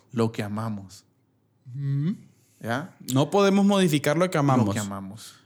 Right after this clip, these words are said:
Speaker 2: Entonces,
Speaker 1: El
Speaker 2: hermano Eddie.
Speaker 1: amor es una respuesta que no podemos forzar.
Speaker 2: Entonces, la
Speaker 1: Aquí vamos al, a, ahorita, hermano Carlito, aquí
Speaker 2: Ajá.
Speaker 1: llegamos como al fondo del asunto, ¿no?
Speaker 2: Ajá. Porque podríamos ahorita contradecirnos. ¿Y ustedes para qué están hablando ustedes?
Speaker 1: Somos incapaces de cambiar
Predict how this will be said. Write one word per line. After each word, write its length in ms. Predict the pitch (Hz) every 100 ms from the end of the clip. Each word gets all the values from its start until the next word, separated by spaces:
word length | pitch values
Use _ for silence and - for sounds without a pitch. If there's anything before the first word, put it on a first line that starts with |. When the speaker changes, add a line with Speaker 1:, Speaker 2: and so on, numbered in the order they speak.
| _
Speaker 2:
Entonces, 260 | - 180 139
Speaker 1:
El 160 | 147
Speaker 2:
hermano 180 | 139 175
Eddie. 140 | 196
Speaker 1:
amor 320 | 220 262 - - -
es 220 | 131 160
una 160 | 147
respuesta 720 | 143 131 - 139 147 - 190 190
que 140 | 127
no 160 | 120 117
podemos 600 | 123 117 120 135 151 -
forzar. 540 | - 127 113 - 101 98
Speaker 2:
Entonces, 540 | 120 117 123 113 104
la 80 | 101
Speaker 1:
Aquí 260 | 135 185 226
vamos 240 | 247 254
al, 180 | 247 214 156
a, 120 | 151 -
ahorita, 300 | 127 147 156
hermano 220 | 135 123
Carlito, 220 | 110 104 113
aquí 140 | 185
Speaker 2:
Ajá. 80 | 220
Speaker 1:
llegamos 260 | 233 254
como 260 | 247 202 185
al 100 | 147
fondo 320 | 165 214 226
del 100 | 208
asunto, 420 | 135 160 170 117 113
¿no? 80 |
Speaker 2:
Ajá. 760 | 113 110 107 110 107 151 262 330 - _ _ _ -
Porque 200 | 156 165
podríamos 460 | 160 170 208 202
ahorita 220 | 190 196
contradecirnos. 640 | 196 180 165 151 143 269 202 151
¿Y 140 | 151
ustedes 200 | 139 311
para 100 | 302
qué 40 | 240
están 160 | 220
hablando 260 | 202 180 180
ustedes? 500 | 165 156 127 113 104
Speaker 1:
Somos 380 | - 165 180 170
incapaces 560 | 170 147 131 147 175
de 120 | 156 151
cambiar 460 | 120 113 113 98